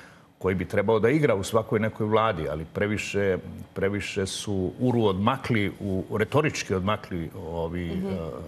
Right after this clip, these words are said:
Speaker 1: mandatar, e, Spajić i ovi, da bi sad mogli doživjeti kao lični poraz politički ako bi sad pozvali,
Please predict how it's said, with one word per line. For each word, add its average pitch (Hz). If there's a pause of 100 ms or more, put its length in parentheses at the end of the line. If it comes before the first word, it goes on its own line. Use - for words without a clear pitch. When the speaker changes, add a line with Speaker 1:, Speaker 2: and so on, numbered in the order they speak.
(220)
Speaker 1:
mandatar, 101
e, 85 (440)
Spajić 98
i 92
ovi, 110
da 110
bi 101
sad 107 (680)
mogli 104
doživjeti 104
kao 98
lični 107
poraz 85
politički 98
ako 98
bi 95
sad 98
pozvali, 85